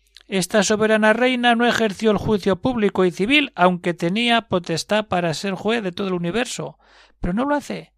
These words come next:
Proclama mi alma la grandeza del Señor,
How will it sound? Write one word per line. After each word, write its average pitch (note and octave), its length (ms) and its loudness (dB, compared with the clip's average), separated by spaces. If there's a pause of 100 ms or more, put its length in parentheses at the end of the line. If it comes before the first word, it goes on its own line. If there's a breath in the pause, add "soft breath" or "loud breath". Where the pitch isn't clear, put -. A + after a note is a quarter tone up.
(800)
Proclama G#3 420 -2
mi G#3 140 -2
alma G#3+ 180 -2
la G#3+ 80 0
grandeza F#3+ 360 -4
del F3+ 120 -4
Señor, A#3+ 380 -6